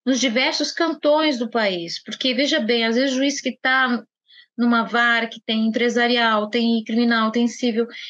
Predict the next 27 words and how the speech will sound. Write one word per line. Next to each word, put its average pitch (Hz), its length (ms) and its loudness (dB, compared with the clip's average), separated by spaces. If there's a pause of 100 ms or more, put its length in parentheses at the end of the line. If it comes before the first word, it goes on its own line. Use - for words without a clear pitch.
(160)
e 254 80 -2
o 254 40 0
juiz 269 280 0
às 262 140 0
vezes 277 240 0
fala, 269 160 0
"Pô, 269 140 -2
não 285 120 2
tem 320 220 -2
muita 330 160 -6
experiência 359 580 2
em 285 40 -2
insolvência 311 640 0
empresarial", 294 840 2
e 302 160 -4
cai 311 380 2
no 339 140 -6
colo, 277 280 0
quer 277 120 -4
dizer, 254 180 0 (400)
não 320 320 0
vai 330 340 2
ser 277 320 -2 (140)
tão, 233 640 2 (480)
vamos 320 240 2
dizer 196 460 -2
assim, 190 480 -8